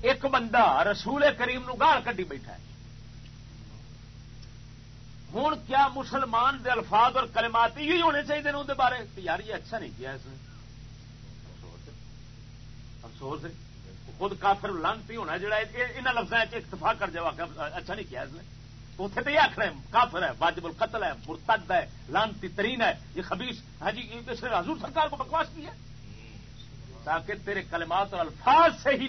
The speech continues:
لوگوں کو محسوس ہو جائے کہ اس نے اتنا بڑا بھیانک گناہ کیا ہے جس کی وجہ سے اتنا پچھاڑ ہو گئی ہے۔ یہ کہ اس نے اچھا نہیں کیا، بیٹے والا آپ نے اچھا نہیں کیا۔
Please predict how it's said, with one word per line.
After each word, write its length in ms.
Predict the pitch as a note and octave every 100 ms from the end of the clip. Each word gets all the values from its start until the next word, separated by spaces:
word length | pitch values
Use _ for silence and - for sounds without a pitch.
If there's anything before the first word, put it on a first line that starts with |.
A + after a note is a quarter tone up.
| A#3
لوگوں 280 | A#3+ A#3
کو 100 | - A3
محسوس 380 | G3+ - A3
ہو 80 | F3
جائے 180 | F#3+ F#3
کہ 100 | F3+
اس 140 | D#3+
نے 100 | E3+ F3+ -
اتنا 380 | - A3+ A3 F#3+ -
بڑا 260 | E3 F#3 - - - - - - -
بھیانک 460 | D#3+ B3+ D4+ G3+ F3+
گناہ 180 | G#3 D3+
کیا 220 | D3 D#3 C3
ہے 60 | - - - - - - - - B2+
جس 120 | D#3
کی 80 | D#3+
وجہ 200 | D3+ D#3 D3+
سے 60 |
اتنا 200 | C#3 E3+ D#3
پچھاڑ 320 | - - C4
ہو 80 | C#4 A#3
گئی 120 | A#3+
ہے۔ 100 | A#3 - - - - - - - - - - - - - - - -
یہ 160 | F#3 C4+
کہ 60 | C4+
اس 1040 | C4+ - - - - - - D#4 E4 A3+
نے 120 | F3+ F3+
اچھا 220 | - A3
نہیں 140 | - -
کیا، 180 | - - - - -
بیٹے 160 | G#3
والا 220 | E4 D#4+ A3 G#3+
آپ 120 | E3+
نے 80 | G3
اچھا 260 | D3 - F3+
نہیں 140 | D3 -
کیا۔ 200 | - C#3